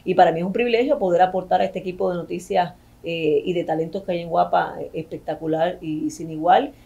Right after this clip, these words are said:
y de ser de una industria tan bonita. Yo sé que, sin embargo, eh,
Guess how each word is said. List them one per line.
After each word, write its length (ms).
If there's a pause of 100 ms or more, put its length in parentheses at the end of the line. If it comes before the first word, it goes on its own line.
(120)
y 100
de 100
ser 180
de 80
una 160
industria 400
tan 160
bonita. 500 (360)
Yo 100
sé 160
que, 80
sin 160
embargo, 640
eh, 580